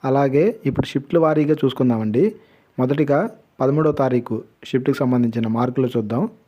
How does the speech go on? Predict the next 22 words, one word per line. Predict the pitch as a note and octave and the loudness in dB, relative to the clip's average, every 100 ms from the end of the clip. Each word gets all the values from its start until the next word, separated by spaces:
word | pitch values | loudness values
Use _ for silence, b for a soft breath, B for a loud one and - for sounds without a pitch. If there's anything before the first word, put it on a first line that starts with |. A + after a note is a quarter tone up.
| - | -4
అందులో | C3 C#3 | 0 2
మీరు | C3 B2 | 2 0
ఎక్కడ | B2 | 0
ఉన్నారో | C3+ B2+ B2 B2+ | 0 0 0 -2
చూసుకోవచ్చు, | A#2+ - A2 - C3 G#3+ B B _ | -4 -2 -4 0 0 0 B B _
మీకంటే | C3 C3 C3 C3+ | -2 0 0 0
ఎంతమంది | B2+ C3 B2+ | 0 0 0
ముందున్నారు | B2 A#2 A2+ A2+ A2+ A#2 - | 0 0 -2 -2 -4 -6 -6
అనేది | A#2+ A#2+ | 0 2
చూడొచ్చు. | A#2+ A#2 A2 - B2 G#3+ - _ _ _ _ _ _ _ _ _ _ _ _ _ _ _ _ _ _ _ _ _ - | 2 0 -4 -2 -2 -2 -8 _ _ _ _ _ _ _ _ _ _ _ _ _ _ _ _ _ _ _ _ _ -6
పదమూడవ | C3+ D3 | -2 0
తారీఖు | D3+ C#3+ C3 B2+ A#2 - - | 0 0 -2 -2 -6 -6 -4
ఆఫ్టర్‌నూన్ | B2+ B2+ C3+ C3+ B2+ B2+ | -4 -2 -2 -2 -2 -2
చూ-, | B2 | -2
చూడండి, | C3 C3+ B2 A2+ B2+ A3+ - - | 0 0 0 0 -2 -4 -8 -6
ఎనభై | C3 C3+ | -4 0
ఆరు | C#3+ C#3 | 0 0
పాయింట్ | C#3 C3+ C3 | -2 -2 0
మూడు | B2+ B2+ | 0 2
మూడుతో | B2 B2 B2+ | 2 0 0
స్టార్ట్ | B2+ A#2+ A2+ | -2 -4 -4
అయింది. | G#2+ G#2 D#3 A3+ | -6 -2 -4 -4